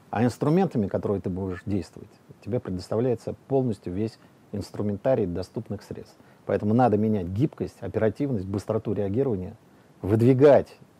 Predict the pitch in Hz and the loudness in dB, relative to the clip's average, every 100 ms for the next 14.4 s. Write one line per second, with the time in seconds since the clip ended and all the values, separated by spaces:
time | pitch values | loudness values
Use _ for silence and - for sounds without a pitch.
0 | - _ _ - - 92 87 101 101 110 | -20 _ _ -12 -6 -6 -4 -4 -2 -2
1 | - 95 107 87 90 92 95 90 131 101 | -2 -4 -4 -6 -6 -4 -6 -4 -4 -4
2 | - 101 113 - - - - - - - | -6 -8 -6 -8 -14 -20 -20 -20 -20 -20
3 | _ - 90 - 107 - 90 101 - - | _ -8 -6 -4 -6 -6 -12 -16 -20 -20
4 | - - 107 107 92 87 - 95 101 - | -14 -6 -4 -2 -4 -8 -10 -8 -8 -10
5 | 92 - 117 - 214 - _ _ - _ | -16 -10 -10 -6 -6 -8 _ _ -20 _
6 | _ 92 135 131 104 101 113 117 104 98 | _ 2 4 6 4 2 0 0 -2 -4
7 | 95 90 101 - 117 156 - 92 92 110 | -6 -6 -8 -4 -2 -2 -6 -8 -4 -4
8 | 104 - 113 87 87 - 98 98 - 95 | -6 -4 -4 -2 -6 -8 -6 -6 -8 -10
9 | 95 - 139 - 80 - - - _ 101 | -8 -6 -6 -8 -10 -12 -20 -20 _ -6
10 | 104 107 92 98 107 98 - 143 147 - | -4 -4 -4 -6 -4 -6 0 2 2 0
11 | 92 87 92 117 160 - _ _ _ - | -4 -4 -6 -4 -4 -8 _ _ _ -20
12 | - - 147 160 - - 117 120 107 107 | -10 -2 -2 -4 -10 -4 -4 -2 0 2
13 | 104 - 92 101 120 101 104 - 90 98 | 2 -2 -4 -2 0 0 -4 -4 -8 -8
14 | 95 87 85 | -8 -10 -12